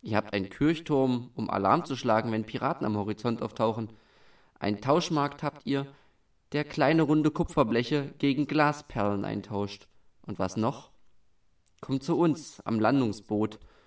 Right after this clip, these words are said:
sprecht mit uns am Lagerfeuer, so ihr uns so friedlich gesinnt seid wie wir euch. Überzeugt uns bitte von den Schönheiten der Stotternheimer Inselwelt.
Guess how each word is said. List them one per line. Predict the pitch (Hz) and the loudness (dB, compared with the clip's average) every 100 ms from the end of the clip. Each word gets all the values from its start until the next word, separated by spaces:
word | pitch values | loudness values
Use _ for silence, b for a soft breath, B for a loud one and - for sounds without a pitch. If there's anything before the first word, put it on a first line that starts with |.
| b b | b b
sprecht | - 156 180 180 | -4 -2 -2 -2
mit | 156 | -4
uns | 151 | -2
am | 143 131 | 0 2
Lagerfeuer, | 139 135 131 131 127 127 127 B B B | 2 0 0 0 0 -2 -8 B B B
so | 117 135 151 | -4 0 2
ihr | 139 123 | 2 2
uns | 127 127 - | 0 -2 -2
so | 156 | -2
friedlich | 156 - 147 - - | -2 -2 -4 -4 -4
gesinnt | 127 123 139 | -2 2 0
seid | - 123 101 - | 2 0 0 -2
wie | 120 87 | -2 0
wir | 127 127 | 2 2
euch. | - 95 92 - - _ - _ _ _ _ _ - | 2 -2 -2 -10 -20 _ -20 _ _ _ _ _ -2
Überzeugt | 139 147 - 196 196 | 0 2 4 2 4
uns | 123 104 | -2 -2
bitte | - - 107 | -4 -2 -4
von | - 110 | -2 -2
den | 113 107 | 0 -2
Schönheiten | - 135 135 135 110 113 104 | -2 0 0 0 -4 -4 -2
der | 107 | -2
Stotternheimer | 107 - 135 131 113 110 110 107 | -4 -4 -2 -2 -4 -2 -2 -2
Inselwelt. | - - 80 - 87 82 - | -4 -6 -8 -10 -10 -10 -14